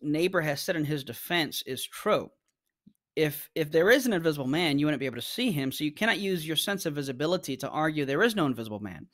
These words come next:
Now, this doesn't prove that this guy is right, but it does prove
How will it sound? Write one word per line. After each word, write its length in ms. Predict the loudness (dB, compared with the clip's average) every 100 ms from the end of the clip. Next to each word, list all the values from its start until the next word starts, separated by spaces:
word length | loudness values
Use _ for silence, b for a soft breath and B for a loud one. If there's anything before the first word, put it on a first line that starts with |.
| B B B 4
Now, 100 | 6
this 160 | 6
doesn't 300 | 4 4 0
prove 180 | 2 2
that 140 | 2
this 120 | 0 0
guy 200 | 2 2
is 240 | -2 0
right, 360 | 4 6 4 0
but 120 | -4
it 180 | -6 2
does 300 | 4 4 2
prove 460 | -4 -6 -6 -12